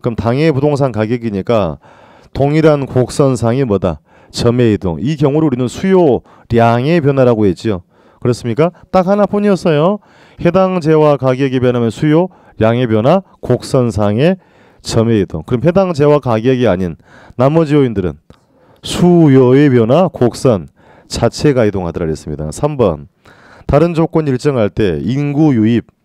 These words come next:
가격 상승 기대감 때문에 수요가 늘어날 수 있죠. 그럼 증가되니까 어디로 가야 돼요? 우측으로 가야 되는 거죠. X 됐습니다. 수요 증가, 우측 이동.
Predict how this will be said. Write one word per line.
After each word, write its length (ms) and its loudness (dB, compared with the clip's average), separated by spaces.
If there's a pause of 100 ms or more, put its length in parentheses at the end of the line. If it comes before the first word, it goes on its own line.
(420)
가격 440 0
상승 400 -6
기대감 520 0
때문에 540 -4 (360)
수요가 500 0
늘어날 300 0
수 140 -6
있죠. 380 -4 (440)
그럼 240 -4
증가되니까 560 -2
어디로 220 -2
가야 180 0
돼요? 240 -8 (340)
우측으로 460 -2
가야 100 0
되는 160 -4
거죠. 180 -6
X 240 -4
됐습니다. 640 -4 (560)
수요 400 0
증가, 500 -4 (380)
우측 340 -6
이동. 320 -8